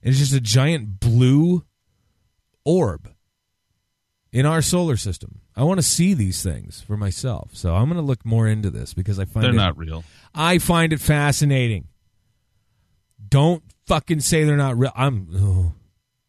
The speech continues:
Speaker 1: don't say they're not real. They're here to fucking assist planet Earth in goddamn consciousness shift.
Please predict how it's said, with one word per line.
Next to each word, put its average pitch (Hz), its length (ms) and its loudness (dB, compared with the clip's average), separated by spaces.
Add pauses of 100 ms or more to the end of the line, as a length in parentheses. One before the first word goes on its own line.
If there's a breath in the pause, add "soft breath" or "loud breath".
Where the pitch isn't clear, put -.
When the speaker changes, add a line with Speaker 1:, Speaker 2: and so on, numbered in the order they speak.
Speaker 1:
don't 101 160 2
say 113 180 0
they're 104 140 2
not 98 180 0
real. 92 260 2 (540)
They're 127 220 2
here 139 300 2
to 110 180 0 (120)
fucking 127 320 -4
assist 131 440 0
planet 131 340 0
Earth 117 300 2
in 95 160 -8
goddamn 139 460 0
consciousness 135 560 0
shift. - 520 -2